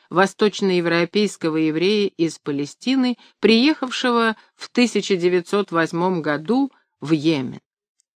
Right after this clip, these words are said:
Они шли группами по тридцать-сорок человек. На них нападали арабы-разбойники, они ели только питы, арабские лепёшки, ели мёд и фиги, которые смогли унести.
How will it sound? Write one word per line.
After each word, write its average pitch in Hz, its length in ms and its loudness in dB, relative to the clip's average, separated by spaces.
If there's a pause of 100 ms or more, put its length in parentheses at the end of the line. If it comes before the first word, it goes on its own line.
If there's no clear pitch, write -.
(120)
Они 170 280 4
шли 196 260 0
группами 175 920 -2
по 156 160 2
тридцать-сорок 175 920 -2
человек. 156 560 -4 (460)
На 180 160 2
них 202 200 4
нападали 185 680 2
арабы-разбойники, 165 1300 0
они 180 280 2
ели 214 300 2
только 202 520 -2 (300)
питы, 196 600 2
арабские 175 640 2
лепёшки, 175 760 -2 (200)
ели 214 400 6
мёд 202 520 4
и 185 160 2
фиги, 196 440 0
которые 170 500 0
смогли 165 480 0
унести. 165 760 -2